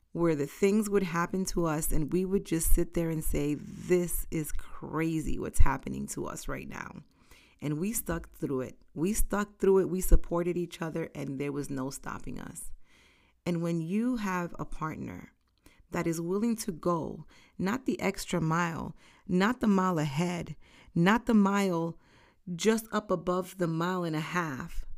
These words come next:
when they're willing to go all the way to the end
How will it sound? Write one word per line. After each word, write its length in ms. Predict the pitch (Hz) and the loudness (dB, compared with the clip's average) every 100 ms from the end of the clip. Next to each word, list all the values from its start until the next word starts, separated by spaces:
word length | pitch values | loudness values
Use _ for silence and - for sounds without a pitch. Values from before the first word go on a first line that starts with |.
| - - _ _ _ _ _ _ _ _ _ _ | -12 -20 _ _ _ _ _ _ _ _ _ _
when 200 | - 185 | 0 2
they're 140 | - 180 | 4 2
willing 460 | 175 202 233 254 | 4 2 4 2
to 160 | 247 220 | 0 -4
go 640 | 160 180 170 143 127 - - - - - - - _ _ _ _ _ - | -2 0 0 -2 -6 -10 -14 -16 -14 -14 -18 -20 _ _ _ _ _ -14
all 280 | 156 165 175 | -12 -10 -6
the 120 | 95 | 2
way 280 | 90 151 - | 2 2 -2
to 200 | - 143 | -8 -8
the 200 | 156 - | -8 -10
end 320 | - - | -14 -20